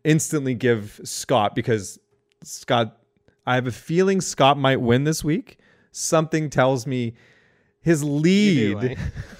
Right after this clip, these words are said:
Speaker 1: <laughs> is twenty-five to nine. So he's gonna win this week. So anyway, so I beat, let's say I, let's say I do, knock on wood, I do end up beating the Apocalypse. We'll, we'll be tied with records of, uh, twelve five and one, where Scott will have a record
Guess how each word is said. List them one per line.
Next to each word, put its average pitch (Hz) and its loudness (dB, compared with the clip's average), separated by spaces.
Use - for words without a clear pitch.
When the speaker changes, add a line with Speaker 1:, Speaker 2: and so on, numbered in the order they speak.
Speaker 1:
<laughs> - -
is 151 -2
twenty-five 143 0
to 131 -4
nine. 104 -8
So - -10
he's 120 -4
gonna 151 2
win 139 2
this 123 -2
week. 104 -4
So 170 6
anyway, 165 6
so 147 4
I 151 10
beat, 165 0
let's 147 2
say 151 8
I, 143 6
let's 143 2
say 147 6
I 139 6
do, 131 2
knock 113 -2
on 120 -2
wood, 113 0
I 120 2
do 127 2
end 127 2
up 113 0
beating 120 -2
the 120 0
Apocalypse. 113 -2
We'll, 110 -6
we'll 120 -2
be 113 -2
tied 127 4
with 113 -2
records 113 -2
of, 104 -2
uh, 95 0
twelve 117 0
five 104 0
and 95 -4
one, 104 2
where 101 -2
Scott 127 0
will 117 0
have 104 -2
a 104 -4
record 98 -2